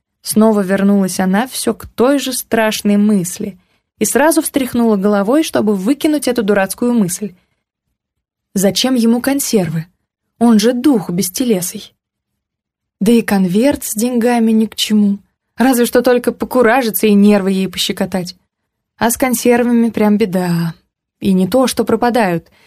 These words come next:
хотя, конечно, и это, а сам факт. Тут она вдруг встрепенулась, подбоченилась, что-то явно пришло ей в голову, и решительно пошла к зятю. "Робочка", —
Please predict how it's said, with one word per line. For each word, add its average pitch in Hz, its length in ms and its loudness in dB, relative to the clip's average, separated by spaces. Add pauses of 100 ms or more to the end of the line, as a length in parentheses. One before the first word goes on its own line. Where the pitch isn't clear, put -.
(160)
хотя, - 200 -2
конечно, 214 420 2
и 294 200 0
это, 196 340 -4 (360)
а - 80 -4
сам 269 200 -2
факт. - 480 -6 (920)
Тут 277 200 0
она 277 240 0
вдруг 233 340 -2
встрепенулась, 185 840 -2 (400)
подбоченилась, 220 920 -2 (220)
что-то 233 300 0
явно 254 380 2
пришло 254 340 -2
ей 269 220 0
в 269 100 -10
голову, 185 540 0 (400)
и 247 160 2
решительно 294 600 2
пошла 233 400 -2
к 220 80 -4
зятю. 190 500 -2 (1080)
"Робочка", — 277 580 2